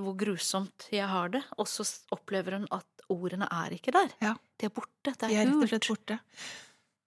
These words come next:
Speaker 2: Så omtrent ni måneder etter hans død, sa hun,
Speaker 1: Mm.
Speaker 2: så begynte hun å skrive fragmenter.
Speaker 1: Mm.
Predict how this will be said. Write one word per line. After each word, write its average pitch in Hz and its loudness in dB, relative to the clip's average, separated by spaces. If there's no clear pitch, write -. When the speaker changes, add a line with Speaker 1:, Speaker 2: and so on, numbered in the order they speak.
Speaker 2:
Så 226 8
omtrent 233 6
ni 214 10
måneder 208 6
etter 196 0
hans 196 2
død, 202 4
sa 180 2
hun, 175 0
Speaker 1:
Mm. 202 -2
Speaker 2:
så - 0
begynte 185 4
hun 170 2
å 175 -2
skrive 170 0
fragmenter. 202 4
Speaker 1:
Mm. 208 -4